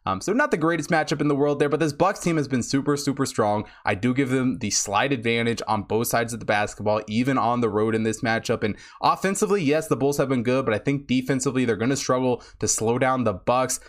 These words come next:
um, and I really think they're just gonna struggle to stay in this game. I think the Bucks win big. I'm taking the Bucks minus four and a half here against the Bulls. And the final game we're taking a look at, the Grizzlies taking on the Jazz. Grizzlies are fifty-five and twenty-three on the year, Jazz forty-six and thirty-two.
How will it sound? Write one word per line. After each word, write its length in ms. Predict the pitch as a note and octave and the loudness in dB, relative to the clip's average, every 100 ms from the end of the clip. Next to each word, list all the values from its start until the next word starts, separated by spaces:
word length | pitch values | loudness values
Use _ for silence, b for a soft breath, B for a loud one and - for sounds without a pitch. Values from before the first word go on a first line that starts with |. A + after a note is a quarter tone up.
| B | B
um, 200 | G#2 G#2 | -2 0
and 100 | F#2+ | 0
I 20 | G#2 | 0
really 220 | B2 A#2 | 0 0
think 140 | A#2 | -2
they're 80 | G#2+ | -2
just 120 | G2 | -2
gonna 140 | G#2+ G2 | -4 -4
struggle 340 | - G#2+ G2+ | -2 -2 -2
to 60 | G2 | -4
stay 280 | - G2+ | -2 -2
in 100 | G2+ | -2
this 160 | G2 - | -4 -4
game. 280 | G#2 G2+ F#2+ B B B2+ | -2 -2 -4 B B -2
I 100 | C3+ | 0
think 160 | C3+ | 0
the 60 | A#2 | 0
Bucks 320 | A#2+ A2+ - | 0 -2 -2
win 160 | A2 G2 | -4 -2
big. 360 | G2+ G2+ F#2 b b | -2 -2 -4 b b
I'm 140 | A2 | -2
taking 260 | A2 G#2+ G#2 | 0 -2 -2
the 80 | F#2+ | -2
Bucks 360 | G2+ F#2+ - | -2 -2 -2
minus 340 | G2 C3 C3+ - | 0 0 0 -2
four 180 | A#2 | -2
and 80 | A2 | -2
a 40 | F#2 | 0
half 340 | G2 G2 - _ _ | 0 0 -2 _ _
here 140 | F#2+ F#2 | -6 -4
against 240 | F2+ - | -6 -10
the 80 | F#2 | -10
Bulls. 440 | C#2+ G#1+ - - _ _ _ _ _ _ _ _ _ _ _ - | -10 -10 -12 -16 _ _ _ _ _ _ _ _ _ _ _ -6
And 60 | D3 | -2
the 40 | |
final 240 | F#3 B3+ B3 | 0 0 0
game 140 | A#3 | 0
we're 60 | A3+ | 2
taking 240 | A3+ G3+ | 0 2
a 60 | F#3 | 0
look 180 | F#3 | 0
at, 180 | F#3 F3 | 0 0
the 100 | D3+ | 0
Grizzlies 680 | C3 C3+ D3 D3+ C3+ C#3+ C#3 | 0 0 2 0 0 0 0
taking 480 | C3 C#3 C#3+ B2 A#2 | 0 0 0 0 2
on 200 | C3+ B2+ | 2 0
the 100 | G#2+ | 0
Jazz. 420 | A#2 B2+ C3 G#2+ | 0 0 0 0
Grizzlies 360 | B2+ B2+ B2+ | 0 0 0
are 160 | - A2 | 0 0
fifty-five 840 | - E3 E3 A#2+ - A#2+ B2 A#2+ - | 0 -4 -2 -4 0 0 0 -2 -4
and 140 | G2+ | -6
twenty-three 500 | - B2 G#2+ A2 A2 | -4 -4 -4 -4 -2
on 120 | G#2+ | -2
the 60 | G2+ | -2
year, 140 | G2+ | -4
Jazz 360 | F#2 F2+ F2+ F2 | -2 0 0 -2
forty-six 580 | - F#2 F2 - F2+ F2+ | -6 -8 -8 -10 -10 -12
and 140 | F2 | -8
thirty-two. 540 | G2 F#2+ F2+ A2 G#2+ | -6 -6 -6 -2 -2